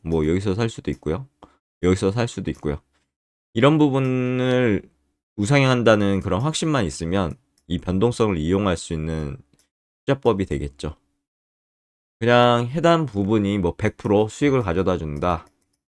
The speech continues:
라는 부분으로 말씀드리는 게 아니라는 것 오해하지 마시고요. 저는 이렇게 투자하고 있고 아직까지는 수익을 보고 있다라는 관점에서 그냥 참고만 하시면 될 것 같습니다. 꼭 따라하시라라고 말씀드린 부분도 아닙니다.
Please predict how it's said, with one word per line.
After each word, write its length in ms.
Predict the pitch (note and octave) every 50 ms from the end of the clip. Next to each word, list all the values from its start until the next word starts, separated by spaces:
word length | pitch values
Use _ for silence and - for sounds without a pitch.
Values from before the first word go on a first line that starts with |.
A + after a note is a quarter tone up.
| _ _ _ _ _ _ _
라는 260 | - F2+ F#2+ F#2+ F#2+
부분으로 540 | F#2 - - F#2 F2 G#2 A#2 A#2 A2 G2 G2
말씀드리는 920 | F2+ E2 E2 - - A2 G#2 G2+ G2 G2+ G2 F#2 F#2 F2+ F2 F2+ F2 E2+ E2
게 140 | F#2+ G2
아니라는 600 | E2+ A#1 B1+ E2 F2 F#2+ G#2 G2+ F2 E2+ D#2 C#2+
것 240 | C2 D2 D2 E2+ F#2 _ _ _ _ _ _ _ _
오해하지 360 | - F2+ F#2+ G2 F#2+ E2+ -
마시고요. 520 | D2 C#2 C2+ C#2 - C#2 B1+ D#2 D#2 F#2+ A2 _ _ _ _ _ _ _
저는 220 | - F#2+ F#2 G2
이렇게 260 | F2 - G2 - G2
투자하고 400 | - - - - C#3 C3 A2+ G#2+ E2
있고 380 | C#2 - - - G2+ F2+ - _ _ _ _ _ _ _
아직까지는 520 | - D#2+ D#2 F#2 - G2 F2+ F#2 F#2 F#2 F2+
수익을 380 | - - - C#3 C3 B2+ A#2+
보고 260 | F#2+ E2+ D#2 D#2+ F2+ E2+
있다라는 800 | - _ - F2+ F2 D#2+ D#2 - _ _ - - F2 F2 F2+ F2
관점에서 640 | - F2+ D#2+ D#2+ - A2 G#2 G2+ E2 D#2 - F#2+
그냥 220 | E2+ E2 E2 E2 E2
참고만 600 | - - C#3+ D3+ D3+ C#3+ C#3 A2+ F#2 E2+ F2 F#2
하시면 280 | G#2+ G#2 - A2 G#2+
될 140 | F#2+ E2 C#2
것 100 | - - F#2+
같습니다. 420 | F#2+ - - D2+ C#2 C2+ C#2+ - _ _ _ _ _ _ _ _ _ _ -
꼭 160 | A#2 A2 -
따라하시라라고 1080 | - C#3 D3 D3+ D#3 D3+ D3+ C#3 - - G2 G2+ G2 F#2+ F#2 F2 E2+ E2+ E2 D#2 D#2+
말씀드린 580 | D#2+ D#2 D2+ - - F#2+ F2+ F2 E2+ F2 E2+ E2
부분도 380 | - F2 F2 F2+ F#2 F2+ F2
아닙니다. 520 | D2+ C#2 D2+ F#2+ A2+ G#2+ D#2 D#2+ F2+ G#2+